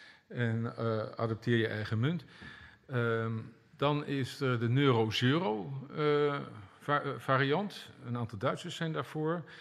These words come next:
Bolkestein, die inmiddels heeft bekend dat de euro een grote vergissing is, is daar ook voor. Ehm, ik denk dat dat hetzelfde probleem heeft als, eh, als de euro. Want dan ga je weer, eh,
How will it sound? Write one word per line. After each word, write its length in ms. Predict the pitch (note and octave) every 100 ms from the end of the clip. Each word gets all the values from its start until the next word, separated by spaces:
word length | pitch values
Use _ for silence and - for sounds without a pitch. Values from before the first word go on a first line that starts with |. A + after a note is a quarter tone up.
| - - -
Bolkestein, 800 | E3 D#3+ C3+ - C#3+ B2 A2+ A#2
die 240 | A#2+ A#2+
inmiddels 320 | A#2+ B2 A#2
heeft 160 | B2 A2
bekend 300 | A2 C3+ A#2
dat 120 | G#2+
de 80 | C3+
euro 240 | C3 A#2
een 80 | G#2+
grote 280 | F#2+ A#2+ G#2
vergissing 420 | G2 C3+ B2 A2+
is, 220 | G2+ F#2+
is 240 | - B2 G#2+
daar 160 | G2+
ook 160 | C#3+ C#3+
voor. 380 | - D3 D3 C#3 - - - - -
Ehm, 480 | C3 A#2+ A#2 A2+ A2+ G2+ - - - - - - _ - - - - -
ik 180 | C3 A#2+
denk 220 | B2 A2+
dat 160 | A#2
dat 180 | A#2+ G#2+
hetzelfde 400 | - - B2 A2+
probleem 440 | G#2 A#2+ A#2 A2+ G#2
heeft 340 | G#2+ G2+ -
als, 400 | B2 G#2 - -
eh, 180 | A2 G2
als 300 | - A2 G2+
de 100 | A2
euro. 360 | C#3 D#3 D#3+ E3+
Want 100 | C3+
dan 100 | A2+
ga 80 |
je 140 | A2 G2+
weer, 320 | G#2+ G#2 G2+
eh, 200 | G#2+ G#2